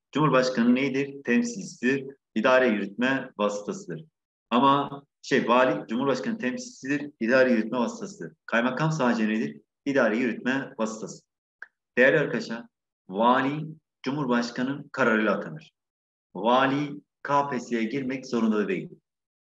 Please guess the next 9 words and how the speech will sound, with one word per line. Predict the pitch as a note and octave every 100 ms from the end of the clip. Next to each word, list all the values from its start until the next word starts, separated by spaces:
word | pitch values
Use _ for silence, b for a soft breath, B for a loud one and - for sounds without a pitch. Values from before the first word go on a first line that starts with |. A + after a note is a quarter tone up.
| _ _ _ _
Tamam | A#2 C#3+ B2+
mı? | - - _ _ _
Vali | G2 B2+ C#3
o |
zaman | D3+ D3+ C3
nasıl | D3 -
bir | C3+
memurdur? | A#2 A#2 A2 G#2+ C3 C#3 - _
İstisnai. | A#2 - - A2 - A2 G2+